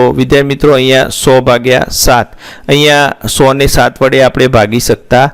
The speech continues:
નથી, બરોબર? તો એને આપણે દશાંશ અપૂર્ણાંકમાં પણ લખી શકીએ અથવા એને વિદ્યાર્થી મિત્રો આપણે સાદા અપૂર્ણાંકમાં પણ લખી શકીએ. તો સો ભાગ્યા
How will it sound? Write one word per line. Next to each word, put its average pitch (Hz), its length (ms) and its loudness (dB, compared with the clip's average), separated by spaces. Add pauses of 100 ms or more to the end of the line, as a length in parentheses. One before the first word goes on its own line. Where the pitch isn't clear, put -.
(160)
નથી, 117 380 -2
બરોબર? 160 380 0 (340)
તો 143 180 2
એને 139 180 0
આપણે 139 320 0
દશાંશ 139 420 -2
અપૂર્ણાંકમાં 131 540 0
પણ 139 320 -2
લખી 120 400 0 (300)
શકીએ 123 420 -2 (2250)
અથવા 135 440 0 (260)
એને 147 260 0 (220)
વિદ્યાર્થી 139 300 0
મિત્રો 139 260 0
આપણે 135 240 0 (260)
સાદા 135 320 2
અપૂર્ણાંકમાં 147 440 -2
પણ 139 220 0
લખી 151 200 0
શકીએ. 139 460 -2 (300)
તો 135 120 2 (240)
સો 143 260 0
ભાગ્યા 131 540 0